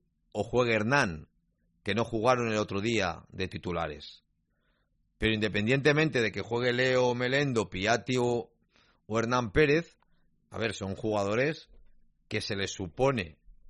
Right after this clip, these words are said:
que tienen calidad. Otra cosa es que Piatti no está desde hace muchos partidos, desde que empezó la temporada,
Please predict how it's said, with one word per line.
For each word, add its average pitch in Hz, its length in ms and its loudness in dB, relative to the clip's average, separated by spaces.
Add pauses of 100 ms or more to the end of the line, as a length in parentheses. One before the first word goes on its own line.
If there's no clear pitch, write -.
(920)
que 110 120 -8
tienen 104 280 -4
calidad. 90 340 -4
Otra 110 200 -2
cosa 127 180 -2
es 135 100 -2
que 104 160 -4
Piatti 110 720 -4 (320)
no 104 260 -2
está 110 380 0
desde 95 220 -2
hace 101 140 -4
muchos 95 280 -6
partidos, 139 520 -2
desde 85 360 -10 (120)
que 101 100 -14
empezó 85 220 -10
la 92 120 -8
temporada, 127 680 -2